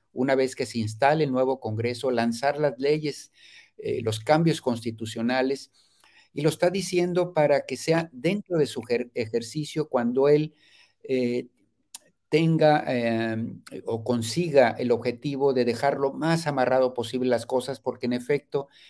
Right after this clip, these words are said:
en su espíritu está la idea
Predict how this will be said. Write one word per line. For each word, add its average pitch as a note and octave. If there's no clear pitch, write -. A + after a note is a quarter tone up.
en A2+
su A#2
espíritu C3+
está A#2
la G#2
idea A2+